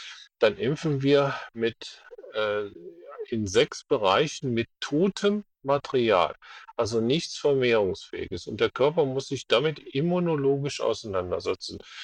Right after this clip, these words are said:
Das Immunsystem des Säuglings ist völlig unerfahren, aber schon hoch funktionierend, äh, im Gegensatz zum Immunsystem des über sechzigjährigen. Das ist sehr erfahren, aber es vergisst schon mal was. Deshalb sind die ja auch in einer besonderen, äh,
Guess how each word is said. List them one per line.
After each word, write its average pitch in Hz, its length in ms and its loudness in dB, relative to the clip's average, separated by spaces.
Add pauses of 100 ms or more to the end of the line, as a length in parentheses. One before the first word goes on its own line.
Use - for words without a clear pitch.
(120)
Das 117 160 2
Immunsystem 123 720 2
des 101 200 -4
Säuglings 117 500 2
ist - 200 -6
völlig 120 500 0
unerfahren, 117 720 2
aber 127 220 0
schon 139 380 -2 (160)
hoch 226 440 0
funktionierend, 170 880 2 (480)
äh, 120 220 4
im 110 200 0
Gegensatz 127 500 4
zum 117 200 0
Immunsystem 123 760 0
des 113 200 -4
über 120 280 2
sechzigjährigen. 98 880 0
Das 95 200 2
ist 110 180 -6
sehr 135 200 6
erfahren, 107 440 0
aber 131 140 -2
es 139 80 0
vergisst 165 440 -2
schon 87 180 0
mal 90 180 0
was. 85 220 0
Deshalb 107 300 -6
sind 127 220 -4
die 127 160 -2 (420)
ja 120 140 6
auch 120 160 2
in 127 140 0
einer 123 80 2
besonderen, 120 680 0 (100)
äh, 110 300 4